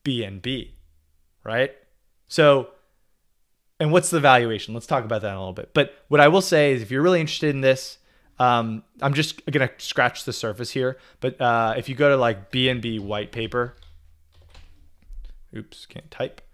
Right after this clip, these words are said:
Um, B N B white papers, view document, right? They raised their money through an I C O, which, and they're, good thing they're not a U S business because Ripple got in trouble because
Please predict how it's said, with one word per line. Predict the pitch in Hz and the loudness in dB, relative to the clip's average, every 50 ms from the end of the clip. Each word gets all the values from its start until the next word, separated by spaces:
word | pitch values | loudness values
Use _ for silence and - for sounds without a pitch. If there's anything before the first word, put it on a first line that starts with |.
| _ _ _ _ _ _ _ _ - | _ _ _ _ _ _ _ _ -4
Um, | 117 117 113 113 110 110 110 107 104 104 107 - _ _ _ _ _ _ _ _ _ - | 0 0 2 2 0 -2 -4 -4 -6 -10 -12 -16 _ _ _ _ _ _ _ _ _ -14
B | 120 131 127 127 | -10 -6 -6 -4
N | 127 127 123 | -4 -4 -4
B | 117 120 117 117 | -4 -4 -4 -4
white | 110 107 107 107 107 - | -4 -4 -4 -4 -6 -6
papers, | - 110 107 104 107 107 107 104 98 | -6 -8 -8 -6 -6 -6 -6 -6 -8
view | 92 104 104 101 | -8 -10 -10 -8
document, | 101 98 98 98 - - - - - - _ _ _ _ _ _ _ - | -6 -8 -8 -8 -10 -14 -20 -18 -20 -20 _ _ _ _ _ _ _ -4
right? | 120 120 120 - - _ _ _ _ | -2 -2 -2 -4 -6 _ _ _ _
They | - 120 151 160 185 202 | -2 4 6 6 6 6
raised | 160 156 156 165 175 170 156 | 6 4 4 4 4 2 2
their | 175 196 196 | -2 -2 0
money | 160 139 123 120 123 123 123 127 - _ _ _ _ - | 0 0 0 -2 -2 -6 -8 -12 -14 _ _ _ _ -6
through | - 131 127 | -4 -2 -2
an | 120 - | -2 -4
I | 110 117 120 | -4 -4 -4
C | 113 - - 139 123 107 | -4 -6 -6 -4 -2 -2
O, | 101 98 104 117 135 _ _ _ _ _ _ - | -2 -2 -4 -6 -8 _ _ _ _ _ _ -2
which, | 151 156 156 - - - - | -2 -2 -2 -2 -8 -10 -6
and | 147 143 135 131 135 | -2 -2 0 2 2
they're, | 143 143 | 2 2
good | 139 - - 170 165 160 | 2 2 4 4 4 6
thing | 185 180 165 | 4 2 2
they're | 151 151 147 | 4 2 2
not | 139 143 135 127 | 4 2 2 2
a | |
U | 117 107 117 120 123 120 | 0 -4 -4 -2 0 0
S | 113 110 - - - - _ - | 0 0 -2 -8 -14 -16 _ -4
business | - 139 120 104 110 110 104 - - | -2 -2 -2 -2 -4 -8 -10 -10 -12
because | - - 120 - 127 110 98 95 | -10 -10 -8 -6 -6 -6 -6 -4
Ripple | 113 123 123 - 127 120 | -2 -2 -2 -2 -2 -2
got | 110 117 110 107 | 0 0 -2 -2
in | 101 | -4
trouble | - - 107 98 107 104 104 101 | -6 -6 -6 -4 -4 -6 -8 -8
because | 101 104 - - 107 95 - | -10 -10 -10 -8 -8 -10 -10